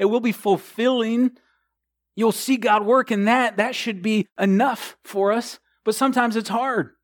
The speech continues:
These guys had to face significant difficulties in fulfilling the calling on their lives. The fact that they were separated in and of itself tells us that.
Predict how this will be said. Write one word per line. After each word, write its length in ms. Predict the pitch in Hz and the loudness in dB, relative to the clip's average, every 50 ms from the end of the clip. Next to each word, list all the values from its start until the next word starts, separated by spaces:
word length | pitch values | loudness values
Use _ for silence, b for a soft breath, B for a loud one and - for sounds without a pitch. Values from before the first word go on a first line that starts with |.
| _ _ _ _ _ _ _ _ _ _ - | _ _ _ _ _ _ _ _ _ _ -4
These 200 | 226 247 233 - | -2 -2 -2 0
guys 220 | 240 233 226 208 | -2 -2 -2 0
had 160 | 226 233 220 208 | -2 -2 -2 -2
to 60 | 196 | -4
face 380 | - - 226 208 185 - - _ _ _ _ _ _ _ _ _ _ _ _ _ _ | -2 0 0 0 0 -2 -10 _ _ _ _ _ _ _ _ _ _ _ _ _ _
significant 680 | - - 208 185 180 208 240 262 - 247 - 247 214 185 | -8 -4 -2 0 2 2 2 2 0 -2 -2 -2 -2 0
difficulties 680 | 208 254 247 - - - 233 214 196 - 202 180 151 180 | -2 -2 -2 -2 -4 0 0 0 0 0 -4 -2 0 0
in 80 | 180 | -2
fulfilling 760 | - - 196 175 156 - - - 233 254 247 233 208 170 156 | 0 0 -2 -2 -2 -4 -6 -2 0 2 2 2 2 2 2
the 80 | 143 143 | 0 -2
calling 400 | - - - 233 247 240 233 196 | -4 -2 -2 0 2 2 2 2
on 120 | 185 170 | 2 2
their 100 | 160 156 | 2 2
lives. 640 | 151 165 190 208 214 196 156 117 110 - - - - - _ _ _ _ _ _ _ _ _ - | 2 0 0 -2 -2 -2 -2 -2 -4 -6 -10 -10 -10 -12 _ _ _ _ _ _ _ _ _ -2
The 100 | 202 208 | -2 -2
fact 240 | - 262 262 277 277 | 0 2 0 0 0
that 140 | 247 202 - | 0 0 0
they 100 | 233 240 | 0 2
were 140 | 226 202 | 2 0
separated 680 | 175 - - - 269 294 - - 220 214 214 208 220 214 | 0 -2 -2 -2 -2 -2 0 2 2 2 4 2 -2 -6
in 200 | - - 247 262 | -4 -2 0 2
and 100 | 269 262 | 2 4
of 120 | 262 240 233 | 2 2 0
itself 400 | 208 180 - - 277 277 202 - | -4 -6 -2 -2 -2 -2 -2 -2
tells 280 | - 269 294 285 220 | 0 2 2 2 0
us 160 | 208 180 - - | -2 -10 -10 -8
that. 420 | - - - - - _ - - | -8 -8 -8 -10 -16 _ -20 -20